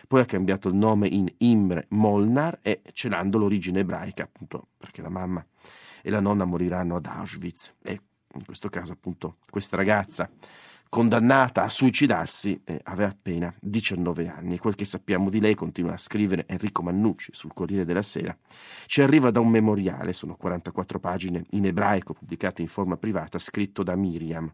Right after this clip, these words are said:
la sorella maggiore. Eva appassionata da tutta se stessa alla lotta clandestina, ma il capo,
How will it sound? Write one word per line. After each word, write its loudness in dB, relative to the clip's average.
la -6
sorella -4
maggiore. -12
Eva 6
appassionata 2
da 0
tutta -4
se -6
stessa -10
alla 0
lotta 0
clandestina, -4
ma 0
il -4
capo, -2